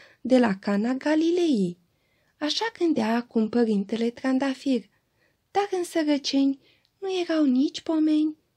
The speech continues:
nici ospețe. "Un lucru",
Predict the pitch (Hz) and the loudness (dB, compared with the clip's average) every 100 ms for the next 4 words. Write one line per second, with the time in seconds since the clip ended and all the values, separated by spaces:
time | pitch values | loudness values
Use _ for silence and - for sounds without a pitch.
0 | _ 311 392 427 240 208 - 202 196 - | _ -4 -4 -2 -2 -2 -2 -2 -2 -4
1 | 190 185 _ _ _ _ _ _ _ _ | -6 -6 _ _ _ _ _ _ _ _
2 | - 294 339 294 254 202 - 208 202 190 | 2 4 6 4 4 2 -2 0 0 0